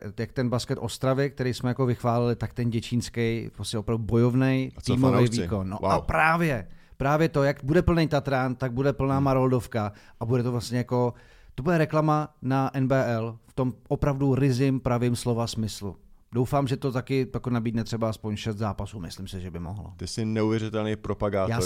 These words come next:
Speaker 2: Člověče,
Speaker 1: dneska
Speaker 2: já úplně zaklapávám svůj notebook,
Speaker 1: <laughs>
Speaker 2: úplně resetuju své,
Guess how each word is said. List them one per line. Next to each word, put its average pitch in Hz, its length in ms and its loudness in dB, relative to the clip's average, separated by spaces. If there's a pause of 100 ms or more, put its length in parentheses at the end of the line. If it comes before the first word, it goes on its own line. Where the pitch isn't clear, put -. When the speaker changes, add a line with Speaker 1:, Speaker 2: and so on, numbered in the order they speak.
Speaker 2:
Člověče, 135 40 4
Speaker 1:
dneska 131 200 4
Speaker 2:
já 123 120 10
úplně 135 300 4
zaklapávám 120 760 2
svůj 127 240 0
notebook, 107 560 0 (160)
Speaker 1:
<laughs> 123 160 -8
Speaker 2:
úplně 127 420 0 (240)
resetuju 131 600 0
své, 131 240 0